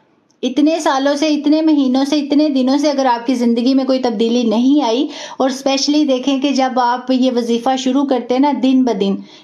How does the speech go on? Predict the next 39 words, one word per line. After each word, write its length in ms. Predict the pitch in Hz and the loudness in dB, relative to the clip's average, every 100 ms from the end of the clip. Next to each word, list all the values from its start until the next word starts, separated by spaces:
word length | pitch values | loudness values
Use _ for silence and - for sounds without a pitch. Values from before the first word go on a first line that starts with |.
| - | -4
दिन 240 | 269 285 277 | 0 2 2
ब 100 | 247 | 2
दिन 240 | 233 254 | 0 2
आपको 280 | 247 240 277 | 0 -2 -2
कुछ 220 | 277 - | -2 -2
ऐसा 300 | 233 220 285 | -2 0 -2
देखने 380 | 269 233 240 254 | 0 0 0 0
को 120 | 262 | 2
मिलता 300 | 247 208 247 | 0 -2 -2
है 100 | 269 | -2
जो 140 | 285 | 0
आपने 320 | 254 240 262 262 | 0 0 -2 0
कभी 340 | 254 226 294 | -2 0 0
सोचा 520 | 294 - 269 262 320 | -2 -2 -2 0 0
भी 120 | 302 302 | 2 2
नहीं 140 | 254 | 0
होगा। 280 | 202 196 - - - - - | 0 -2 -4 -8 -18 -18 -4
और 200 | 277 285 - | -2 0 0
even 320 | 277 311 320 | 0 2 0
कि 80 | 330 | 0
ऐसा 280 | 311 302 320 | 0 0 0
होता 280 | 302 269 | 0 0
है 80 | 311 | -2
कि 120 | 311 | 0
आपने 420 | 349 269 269 277 311 | 0 0 0 0 0
कभी 380 | 285 285 262 370 | -2 0 2 2
ज़िंदगी 480 | 320 294 247 226 247 | 2 2 0 0 0
में, 320 | 240 240 302 - - | 0 0 -4 -8 -4
आज 240 | 226 240 247 | -2 -2 -2
से 180 | - 262 | -2 0
दो 200 | 262 254 | 0 0
साल 240 | 254 240 | -2 -2
पहले, 300 | 240 226 233 | 0 0 0
चार 280 | 226 247 240 | 0 0 0
साल 200 | 240 254 | -2 -4
पहले, 200 | 240 240 262 | -2 -2 0
even 300 | 262 285 277 | 2 2 2
कि 60 | 277 | 0
आपने 300 | 254 262 | 0 0